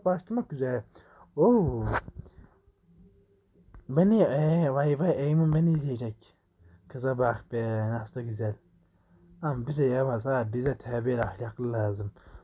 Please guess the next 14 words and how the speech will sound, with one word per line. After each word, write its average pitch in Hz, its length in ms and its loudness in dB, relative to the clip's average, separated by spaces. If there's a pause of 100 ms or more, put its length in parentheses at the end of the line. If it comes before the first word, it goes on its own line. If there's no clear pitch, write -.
(140)
Böyle 135 420 0
bize 123 160 -4
işi 135 280 0
ama. 143 280 0 (240)
Şuna 180 240 0
baksana, 143 340 -4
tövbe 113 280 -6
ya, 107 180 -2 (120)
tövbe. 104 340 -10 (2000)
Bu 131 60 -10
kız 156 200 2
like 160 240 6
hiç - 180 -6
bakmamıştı. 143 720 -2